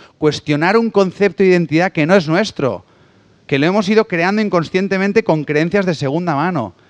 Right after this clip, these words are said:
Eso da muchísimo miedo, ¿no? Marcos, capítulo doce, versículo treinta y treinta y uno. "El que quiera ser mi discípulo, olvídese de sí mismo,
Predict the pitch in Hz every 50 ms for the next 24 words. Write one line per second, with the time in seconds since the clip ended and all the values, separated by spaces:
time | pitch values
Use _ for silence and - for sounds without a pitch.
0 | _ _ - - 143 143 143 127 123 117 - 120 113 123 127 117 107 110 110 120
1 | 117 104 90 87 87 98 127 156 - _ _ _ _ _ _ _ _ _ _ _
2 | _ _ _ _ - - - - - - - - - - - _ _ _ _ _
3 | _ _ _ _ _ - 147 165 170 175 - - 202 214 202 - - 170 156 156
4 | 160 170 165 151 151 165 175 - 202 190 170 151 127 - 175 147 156 156 143 131
5 | - 156 160 170 165 175 147 156 143 135 123 127 131 131 131 127 120 110 95 85
6 | - _ _ - 139 135 - 156 143 - 180 196 226 208 - 208 185 175 160 147
7 | 131 117 - - 165 160 156 190 202 226 247 269 - _ - 139 143 143 139 143
8 | 180 202 220 247 240 - 240 233 220 190 156 - - 170 165 165 170 156 127 127
9 | 117 101 92 92